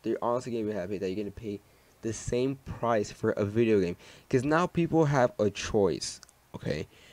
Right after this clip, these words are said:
People have a choice to either go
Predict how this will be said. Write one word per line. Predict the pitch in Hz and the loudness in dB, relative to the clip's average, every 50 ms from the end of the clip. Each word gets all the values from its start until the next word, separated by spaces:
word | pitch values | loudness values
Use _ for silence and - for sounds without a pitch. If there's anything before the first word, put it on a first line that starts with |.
| - - _ _ | -20 -20 _ _
People | - 131 135 127 151 156 | 6 6 8 10 8 8
have | 147 143 135 131 - | 8 6 4 2 2
a | 87 101 95 | 2 0 0
choice | - - - - 104 98 92 87 - - - - - - _ _ _ _ _ _ _ _ _ _ _ _ _ _ - | 0 -6 -6 -2 0 2 2 2 0 -4 -12 -18 -20 -20 _ _ _ _ _ _ _ _ _ _ _ _ _ _ -6
to | - - | -6 -2
either | - 101 107 101 101 | 2 2 2 2 2
go | 98 95 - 101 98 95 95 98 | 0 2 4 6 6 6 6 4